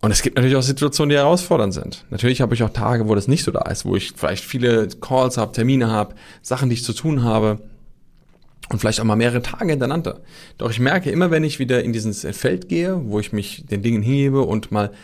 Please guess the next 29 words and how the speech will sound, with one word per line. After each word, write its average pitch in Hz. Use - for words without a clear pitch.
das 104
Spiel 147
lebe, 104
fühle -
ich 110
mich -
einfach 98
viel 110
jünger 98
und 92
vitaler 107
und 95
das -
Leben 92
macht -
auch -
einen 90
Haufen 92
mehr 107
Spaß. -
Und 123
deshalb 160
ist 160
es 151
so 120
wichtig, 131
immer 151
zu 143
gucken, 131